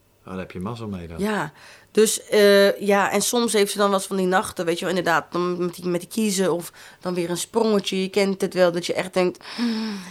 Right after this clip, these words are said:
Speaker 2: ik herken mijn kind niet meer." Dan denk ik, "Over een paar dagen is het voorbij." Of misschien over een paar weken, dat hoor je ook wel eens.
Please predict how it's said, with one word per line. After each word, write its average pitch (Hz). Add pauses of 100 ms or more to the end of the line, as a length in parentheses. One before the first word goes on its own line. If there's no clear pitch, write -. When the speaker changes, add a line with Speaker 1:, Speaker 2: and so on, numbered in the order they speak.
(160)
Speaker 2:
ik 208
herken 202
mijn 175
kind 247
niet 190
meer." 170 (440)
Dan 196
denk 202
ik, 180 (260)
"Over 190
een 180
paar 185
dagen 156
is 165
het 156
voorbij." 139
Of -
misschien 143
over 156
een 160
paar 160
weken, 156
dat 151
hoor 156
je 156
ook 165
wel 165
eens. 160